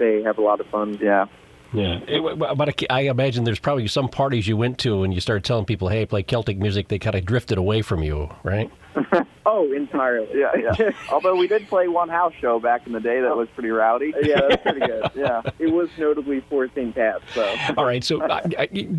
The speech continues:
Speaker 3: define for people what Celtic music is in, in, in your mind. What is the sound and what is the feel for it?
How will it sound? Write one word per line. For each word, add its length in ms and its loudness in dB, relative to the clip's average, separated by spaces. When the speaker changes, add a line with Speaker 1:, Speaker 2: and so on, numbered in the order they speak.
Speaker 3:
define 400 0
for 120 -2
people 320 0
what 320 -2
Celtic 440 0
music 420 -2
is 340 0
in, 140 0
in, 180 2
in 140 2
your 120 2
mind. 360 2
What 160 2
is 120 -2
the 100 0
sound 480 0
and 100 0
what 140 0
is 100 -4
the 80 -4
feel 300 -4
for 280 -8
it? 400 -10